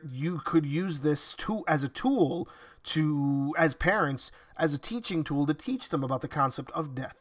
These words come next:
of the afterlife, and trying to portray that to them. And not many films do that. You know, once a character dies,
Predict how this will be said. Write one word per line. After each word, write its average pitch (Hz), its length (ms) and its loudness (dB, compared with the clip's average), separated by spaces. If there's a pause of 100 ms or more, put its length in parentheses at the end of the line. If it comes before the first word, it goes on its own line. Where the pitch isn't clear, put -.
of 156 180 0
the 135 140 0
afterlife, 127 560 -8 (280)
and 147 140 -2
trying 160 240 6
to 147 80 0
portray 170 360 2
that 139 200 -4
to 220 240 -6
them. 131 260 -6 (300)
And 190 240 0
not 247 300 4
many 214 800 0 (260)
films 208 520 2
do 254 220 4
that. 127 260 -2
You 139 80 0
know, 139 120 2
once 160 320 4
a 220 60 -4
character 165 580 2
dies, 135 840 4